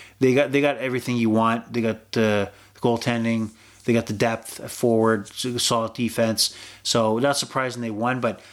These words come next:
I can't, I can't see Vegas dropping two at home, uh, to open the series. So if you put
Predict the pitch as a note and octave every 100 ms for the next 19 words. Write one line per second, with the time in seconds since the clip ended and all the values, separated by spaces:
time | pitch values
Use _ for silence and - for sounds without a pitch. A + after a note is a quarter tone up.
0 | - A#2 - C#3+ C#3 - A#2 - D3 -
1 | D3+ A#2 A#2+ A#2 - A#2 A2+ A#2 - B2+
2 | A#2+ G2 A2+ A#2 A2+ A2+ - - - -
3 | - - G#2 G#2+ B2+ B2 B2 A2+ - D3+
4 | C#3+ C3+ B2+ - - B2+ A#2 C3 D#3 -